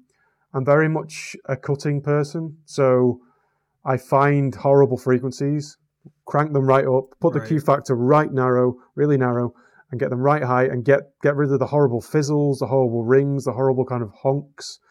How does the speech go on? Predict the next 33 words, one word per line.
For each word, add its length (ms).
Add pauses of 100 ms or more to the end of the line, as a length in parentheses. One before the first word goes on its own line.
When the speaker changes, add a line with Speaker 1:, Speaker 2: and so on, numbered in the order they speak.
(400)
Speaker 1:
Get 140
them 140
really 200
Speaker 2:
Mm-hmm. 80
Speaker 1:
loud 260
so 100
they're 100
obnoxious, 580
and 80
then 180
cut 220
them 160
right 220
down, 260
and 100
then 80
kind 160
of 60
bring 180
them 100
up 240 (300)
until 280
it's 140
kind 300
of 100
balancing 420
itself. 380
So 320 (280)
I 80
never 320
tend 240
to 80
boost, 520